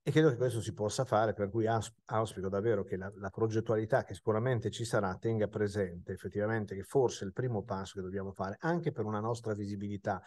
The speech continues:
interna ed esterna, visibilità intendo proprio di questa collaborazione tra le due istituzioni, tra i due enti, sia proprio quella che passa attraverso la formazione e la diffusione del sapere esterno. Grazie.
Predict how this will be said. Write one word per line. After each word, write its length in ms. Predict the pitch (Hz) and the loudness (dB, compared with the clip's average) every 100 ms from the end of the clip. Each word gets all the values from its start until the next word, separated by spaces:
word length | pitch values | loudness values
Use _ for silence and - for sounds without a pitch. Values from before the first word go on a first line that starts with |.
| - - - | -16 -18 -8
interna 560 | 110 107 139 147 139 | -4 0 2 2 2
ed 80 | 117 | 0
esterna, 480 | 113 - 107 90 92 | -2 0 -2 0 -4
visibilità 440 | 98 107 107 104 | -4 -2 -2 2
intendo 460 | 131 113 120 117 110 | 2 2 0 0 0
proprio 300 | 107 113 104 | 0 -2 -2
di 80 | 95 | -4
questa 260 | 107 104 | -4 -4
collaborazione 880 | 101 113 104 104 107 - 120 110 98 - - - _ | 0 2 2 2 0 0 -2 0 -4 -10 -20 -20 _
tra 160 | - 101 | 0 2
le 140 | 104 | 2
due 200 | 113 110 | 2 2
istituzioni, 680 | 98 - 98 107 - 127 98 | 2 -4 -6 -4 0 0 -2
tra 120 | 95 | -2
i 80 | 101 | -2
due 240 | 113 113 | 0 0
enti, 220 | 92 92 95 | -2 -8 -4
sia 140 | 107 | -4
proprio 220 | 113 110 | -2 -2
quella 180 | 113 104 | 0 0
che 160 | 113 110 | -2 -4
passa 340 | 98 98 - | -4 -4 -6
attraverso 640 | 101 107 98 92 - - | -4 -2 -2 -6 -6 -2
la 100 | 104 | -2
formazione 920 | 95 101 98 107 - 110 90 92 101 - - - - _ | -2 -4 -4 -6 -6 -6 -6 -6 -8 -8 -16 -20 -20 _
e 260 | - 117 110 | -6 -4 -4
la 120 | - 107 | -2 -2
diffusione 640 | 101 - 110 98 101 98 | -2 -2 -2 0 0 -2
del 160 | 95 | -4
sapere 400 | - 101 - 87 | -4 -4 -4 -8
esterno. 640 | 95 - 90 78 - 107 107 _ - _ _ _ _ _ _ - | -8 -12 -10 -12 -14 -16 -18 _ -20 _ _ _ _ _ _ -8
Grazie. 540 | 110 90 - - | -6 -6 -10 -12